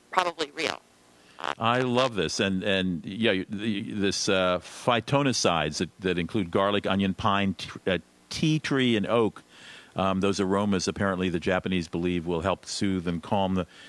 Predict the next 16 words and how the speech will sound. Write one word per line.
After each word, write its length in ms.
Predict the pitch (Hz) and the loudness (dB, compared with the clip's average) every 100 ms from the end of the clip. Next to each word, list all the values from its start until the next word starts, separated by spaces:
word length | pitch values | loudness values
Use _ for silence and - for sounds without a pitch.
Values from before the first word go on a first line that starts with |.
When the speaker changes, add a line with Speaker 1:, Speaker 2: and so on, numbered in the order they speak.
| - - | -20 -6
Speaker 2:
the 100 | 101 | -4
spirit. 520 | - - 113 92 69 - | -2 0 2 2 -2 -2
Gosh, 280 | 123 92 | 0 0
we 80 | 113 | 0
don't 140 | 113 131 | 0 0
have 140 | 101 | 0
enough 200 | 90 101 | 0 0
time 200 | - 107 | 0 0
to 60 | 92 | 0
go 120 | 95 | 0
into 140 | 87 | 0
all 240 | - 113 110 | 0 0 2
these. 260 | 90 82 | 2 2
And 100 | 95 | 2
I 100 | 98 | 2
know, 100 | 107 | 2